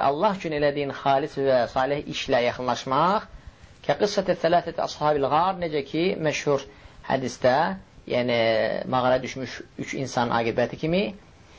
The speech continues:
Ət-təlisu ət-təvəssül ilallahi bid-du'a'il muslimi salihil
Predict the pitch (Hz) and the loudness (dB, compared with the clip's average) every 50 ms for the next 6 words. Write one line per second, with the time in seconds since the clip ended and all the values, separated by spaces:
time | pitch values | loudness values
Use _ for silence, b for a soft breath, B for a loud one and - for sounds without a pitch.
0 | B B B B B B B B B - 240 - - - 170 160 156 147 - 196 | B B B B B B B B B 0 0 2 2 2 2 2 2 0 0 0
1 | 208 214 - - 139 - - 151 151 165 180 175 - - 160 160 156 151 151 147 | 0 0 2 0 -2 0 2 2 4 4 2 2 -2 -4 -4 -2 0 2 4 4
2 | 143 156 160 160 160 156 160 160 156 147 143 151 151 151 165 185 196 196 185 165 | 4 4 2 2 0 -2 -4 -4 -4 -2 -2 0 2 2 2 2 2 2 0 0
3 | 175 196 185 190 - 185 170 165 147 - - 190 185 196 190 180 160 165 151 | 0 -2 -2 -2 -2 -2 0 0 0 0 0 2 2 2 2 0 0 -2 -2